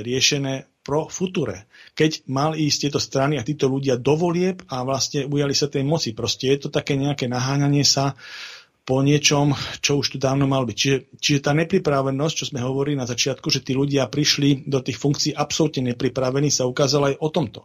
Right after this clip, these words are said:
Pretože mimo iné, aj my sme hovorili v rámci volieb, keď sa teda bavíme o, napríklad o postavení generálneho prokurátora a tej dva šesť trojky, čo teraz veľmi chcú zrušiť alebo, ja neviem, nejakým spôsobom obmedziť, čo má i na svoje logické opodstatnenie v tom trestnom konaní,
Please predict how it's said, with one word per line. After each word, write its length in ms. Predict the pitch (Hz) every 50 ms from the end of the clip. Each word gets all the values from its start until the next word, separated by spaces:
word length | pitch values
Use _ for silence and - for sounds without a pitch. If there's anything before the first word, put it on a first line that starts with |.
| _ _ - - - - - -
Pretože 340 | - 139 131 147 139 139 147
mimo 300 | 143 156 170 175 160 147 151
iné, 400 | 160 151 127 120 131 135 131 _ - - - - _ _ _ -
aj 120 | 131 123
my 100 | 117 156
sme 160 | 160 - - 135
hovorili 240 | 131 139 135 135
v 120 | 131 135 135
rámci 280 | 139 143 - - 127
volieb, 480 | 110 120 120 117 117 117 120 - 117 -
keď 140 | - 135 -
sa 120 | - 127 120
teda 160 | - 123 127 120
bavíme 320 | 120 127 135 135 131 127 120
o, 100 | 117 117
napríklad 460 | 117 117 117 120 120 - 123 110 -
o 60 | - -
postavení 420 | 139 127 - - 135 123 120 113
generálneho 340 | 127 131 131 127 123 120 117
prokurátora 680 | 120 123 143 143 - 156 135 123 113 - - 117 110 104
a 20 |
tej 160 | 104 123 113
dva 80 | 117 131
šesť 240 | 123 - - - -
trojky, 280 | - 139 143 143 - 117
čo 80 | 110 117
teraz 300 | 110 - 123 110 - 120
veľmi 240 | 123 123 131 131 -
chcú 240 | - - - 120 107
zrušiť 360 | 117 139 156 - - 143 127 127
alebo, 240 | 117 117 117 117 117
ja 80 | 123
neviem, 160 | 131 127 120
nejakým 200 | 117 117 - 117
spôsobom 360 | - - 135 117 - 120 - 135
obmedziť, 800 | 135 151 151 139 120 110 127 143 139 - - _ _ _ - -
čo 140 | - 151 156
má 160 | 180 208 208
i 40 | 180
na 80 | 151
svoje 200 | - - 151 143
logické 320 | 151 156 156 - - 156 -
opodstatnenie 520 | - - 160 - 127 113 113 113 113 110 107
v 40 | -
tom 120 | - 113
trestnom 320 | - 127 117 - 135 113 110
konaní, 560 | - 135 139 135 113 104 110 135 139 139